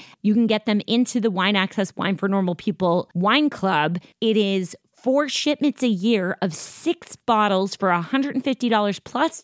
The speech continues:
tax, but the shipping is free. I hand select all the wines. If you're looking for a last minute gift, go to wine access dot com slash W F M P so you can get into the site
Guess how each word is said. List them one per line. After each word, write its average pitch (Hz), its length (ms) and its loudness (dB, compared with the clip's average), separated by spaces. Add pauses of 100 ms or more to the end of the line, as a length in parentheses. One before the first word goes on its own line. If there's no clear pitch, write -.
tax, 196 600 -4
but 202 240 -4
the 190 80 0
shipping 277 540 0
is 185 280 -2
free. 175 420 -2 (120)
I 185 100 2
hand 233 280 0
select 208 280 0
all 180 140 2
the 175 80 0
wines. 170 480 0 (100)
If 139 60 -8
you're 196 100 2
looking 220 260 0
for 185 140 0
a 175 100 2
last 185 380 -2
minute 190 240 -2
gift, 180 220 -2
go 180 160 0
to 226 80 0
wine 208 320 0
access 190 420 0
dot 190 280 0
com 196 540 0
slash 214 420 -2
W 233 380 2
F 214 140 0
M 208 140 2
P 233 320 -2
so 208 160 -2
you 185 40 -2
can 190 80 0
get 202 160 2
into 214 240 -2
the 208 120 0
site 240 400 0